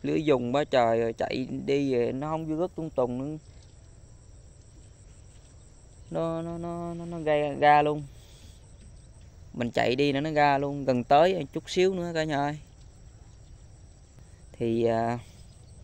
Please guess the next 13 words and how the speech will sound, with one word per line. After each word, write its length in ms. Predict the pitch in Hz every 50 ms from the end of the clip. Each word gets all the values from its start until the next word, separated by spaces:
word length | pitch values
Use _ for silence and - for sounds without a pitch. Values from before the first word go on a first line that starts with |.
| - - - - - - -
khai 200 | - 139 135 135 -
trương 320 | 151 151 151 151 147 147 131 - - - - - - - - - - - - - - - - - - -
thì 140 | - 117 110
được 180 | 117 117 - - - - - - - - - -
một 160 | - 117 113 -
con 200 | 139 139 139 123
gà 380 | 127 120 120 117 113 113 110 - - - - - - - - - - - -
thì 120 | - 123 113
cũng 280 | - 117 117 135 143
mừng 280 | 139 127 120 117 120 113
dữ 120 | 117 120
lắm 200 | 135 147 165 165
rồi. 280 | 151 131 117 113 113